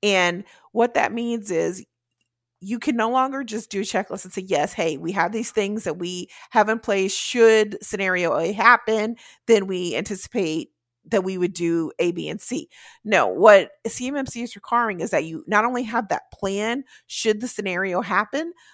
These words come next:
but also that you are actively implementing that plan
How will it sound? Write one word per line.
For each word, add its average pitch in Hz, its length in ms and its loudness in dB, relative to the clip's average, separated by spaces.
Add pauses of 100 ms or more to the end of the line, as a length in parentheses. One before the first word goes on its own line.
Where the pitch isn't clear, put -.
(160)
but - 220 4
also 156 720 2 (640)
that 190 420 6
you 214 180 -4
are 202 260 6
actively 208 560 -6 (120)
implementing 240 680 -4
that 247 200 -2
plan 277 400 -4